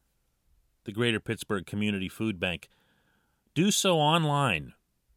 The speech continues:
And it's a terrific website, very easy, very user-friendly, at pittsburghfoodbank dot org. Spell out those first three words. One dollar can provide enough food for up to five meals.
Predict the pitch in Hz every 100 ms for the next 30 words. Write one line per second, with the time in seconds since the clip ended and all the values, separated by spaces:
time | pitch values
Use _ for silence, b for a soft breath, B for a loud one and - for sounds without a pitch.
0 | _ _ _ _ _ _ _ _ - 127
1 | - 117 - 113 107 143 165 110 - -
2 | _ _ 95 107 92 - 90 73 _ 85
3 | 92 139 143 127 123 120 110 107 - _
4 | _ 90 95 131 127 101 110 98 90 -
5 | 104 95 90 - _ _ _ _ _ _
6 | _ _ _ _ 101 95 - 175 - 160
7 | 160 131 - 165 147 101 104 101 - -
8 | 95 113 117 110 110 87 64 _ _ -
9 | - 139 143 139 139 123 110 - 117 -
10 | - 117 104 101 78 - - _ _ _
11 | _ _ _ _ _ _ _ _ _ _
12 | _ _ _ 113 156 156 139 131 90 71
13 | - _ _ _ - 107 98 98 107 110
14 | 104 107 - 120 110 - 98 - 87 -
15 | 101 98 87 95 87 71 -